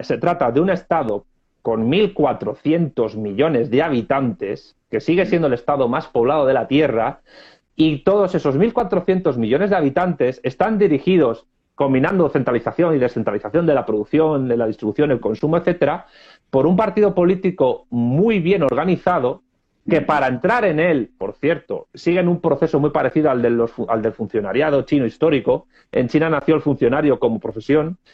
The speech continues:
Speaker 1: Eh, para poder ent-, militar en el Partido Comunista Chino tienes que pasar un proceso que dura dos años y medio.
Speaker 2: Wow.
Speaker 1: No entra cualquiera al Partido Comunista Chino. Y al mismo tiempo controla un ejército muy poderoso, que es el Ejército Popular de Liberación, que, como sabes, se formó en el,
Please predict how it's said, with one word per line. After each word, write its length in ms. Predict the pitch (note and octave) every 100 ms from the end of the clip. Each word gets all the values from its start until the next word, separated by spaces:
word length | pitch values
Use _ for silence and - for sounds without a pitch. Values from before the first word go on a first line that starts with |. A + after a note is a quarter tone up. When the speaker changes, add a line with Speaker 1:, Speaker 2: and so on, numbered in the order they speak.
| - _ _
Speaker 1:
Eh, 360 | C#3 C#3 C3+ - _ _ _ C3+
para 240 | D3+ D3+
poder 200 | D3 F3
ent-, 200 | A#3 F#3
militar 360 | F3+ E3 D3 F3+
en 60 |
el 40 | D3+
Partido 240 | C3+ F3
Comunista 300 | E3+ D#3+ -
Chino 200 | B2 E3+
tienes 200 | E3+ E3
que 200 | - E3
pasar 360 | - C#3 C3+ D#3+
un 80 | F3+
proceso 260 | G3+ E3
que 80 | E3+
dura 200 | C3 E3+
dos 200 | C3+ D3
años 260 | E3 E3 -
y 40 |
medio. 300 | A2 C#3+ - - _ _ _ _ _
Speaker 2:
Wow. 360 | - F#2+ G2 G2 _ -
Speaker 1:
No 400 | C#3+ D#3 F3 F3+
entra 400 | G#3 F3+ D#3 C3+
cualquiera 420 | C3+ A#2+ C#3 C3
al 100 | A#2
Partido 360 | A#2 G#2+ A2+
Comunista 360 | G#2 G#2+ G#2 G#2
Chino. 360 | - G2+ F2 - _ - - _
Y 120 | - B2+
al 80 |
mismo 280 | C3 C#3 E3+
tiempo 340 | F3+ F#3+ G3+ G#3+
controla 680 | C3+ A#2+ C#3 D3 E3 G3 -
un 160 | C3
ejército 680 | C#3+ C#3 D#3 D#3 F#3 G3 G#3 -
muy 220 | A#2 B2
poderoso, 500 | C3 B2+ D3 E3 A3+
que 60 |
es 80 | C#3
el 80 | A#2
Ejército 420 | A2+ C#3 C#3+ B2
Popular 400 | A2+ F#2+ G#2+ A2+
de 80 | A#2
Liberación, 600 | B2 C3 C#3 E3+ F#3+ A3
que, 100 | C3
como 200 | A2 G2+
sabes, 320 | - D3 D3
se 100 | -
formó 340 | A2 G#2+ B2 D3+
en 100 | B2+
el, 120 | A2